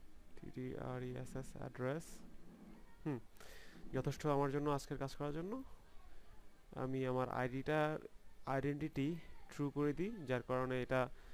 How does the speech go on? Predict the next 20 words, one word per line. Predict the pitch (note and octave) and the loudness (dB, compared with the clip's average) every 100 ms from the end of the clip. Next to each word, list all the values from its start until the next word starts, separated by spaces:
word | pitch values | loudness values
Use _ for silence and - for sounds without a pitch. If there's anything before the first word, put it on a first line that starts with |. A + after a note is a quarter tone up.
| - - | -8 0
অটো | C3 C#3+ C3+ | 4 4 4
ইনক্রিমেন্ট | C#3+ C#3+ C#3+ | 4 4 6
হবে | D3+ F3 C3+ | 4 4 6
ওয়ান | B2 B2 | 6 4
থেকে। | B2+ - - - - - - - | 0 0 -6 -10 -12 -10 -8 -2
Very | A#2 A#2 | 0 0
good, | D3+ - - - - - - - - - - - - - - - - - - - - - - C3+ | -2 -2 -8 -10 -10 -14 -16 -18 -20 -20 -20 -20 -20 -18 -16 -14 -14 -12 -12 -14 -14 -10 -2 2
আমার | C3+ | 4
টেবিল | C#3 C3 | 6 6
ক্রিয়েট | B2+ C3+ C3 | 6 4 6
হয়ে | C#3 C#3+ | 6 6
গেছে। | - G#3 G3+ - - | 4 -2 -2 -6 0
এবার | B2+ C3+ | 4 6
এই | C3+ | 4
টেবিলে | C3+ C3+ C#3 | 4 2 2
আমি | C3+ B2+ | 2 0
কিছু | C#3 B2 | -2 0
ডেটা | B2+ C3+ | 2 4
ঢুকাই। | C#3 D#3 G3 - - - - - - - - - - - - - - | 4 4 2 -4 -12 -16 -16 -16 -16 -16 -14 -12 -14 -16 -16 -6 -2
রাইট | B2 | 0